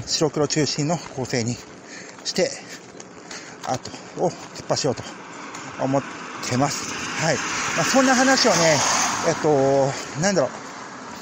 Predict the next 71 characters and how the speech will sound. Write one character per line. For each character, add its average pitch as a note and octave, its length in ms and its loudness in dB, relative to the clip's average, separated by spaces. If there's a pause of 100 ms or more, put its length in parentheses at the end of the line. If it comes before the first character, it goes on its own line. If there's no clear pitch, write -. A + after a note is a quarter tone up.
(320)
決 C#4+ 200 2
意 D4 40 8
表 C#4 260 6
明 E3+ 100 6
を C3 40 4
今 - 20 2
日 F#3+ 160 2
は B2+ 120 4
し - 80 -2
た - 120 0
か D3 60 0
っ C3+ 60 -2
た B2 120 -2
の A2 140 0
ね。 A#2+ 160 2 (3500)
<laughs> - 0 -
ま F#3 140 4
あ E3+ 40 4
さ、 E3 420 2
あ D3 40 0
の、 D#3 300 2
う D#3+ 100 -2
ん D3+ 40 -4
と、 A3 240 4 (320)
私 D3+ 260 0
が A3 80 4
デ G#3 140 6
ザ A#3 80 4
イ A#3 80 2
ン G#3+ 60 4
で E3 100 2
使 - 180 -4
っ C#3+ 40 0
て D#3 100 -4
る C#3+ 60 -4
さ、 F3 200 2 (220)
あ D3+ 80 -6
の D3 140 0
ソ F3 160 0
フ - 100 -16
ト、 B2 180 0 (640)
ソ F#3 140 2
フ - 60 -6
ト C3 100 0
っ A2+ 40 0
て - 80 -10
い - 20 -14
う - 20 -16
か C3 80 2
ウ B2+ 40 2
ェ C3+ 100 2
ブ D3+ 80 -8
サ F3+ 140 0
ー E3 60 2
ビ C3 80 -2
ス、 E3+ 280 -2 (160)
ま D3 140 0
あ C3 40 4
有 D#3+ 260 4
料 G#3 140 4
版 G3+ 180 4
じ G3 60 2
ゃ G3+ 40 4
な G3 60 2
く - 60 -12
て - 80 -4
無 C3 100 0
料 E3+ 140 2
版 G3 140 2
で G3+ 80 2
も、 E3 160 0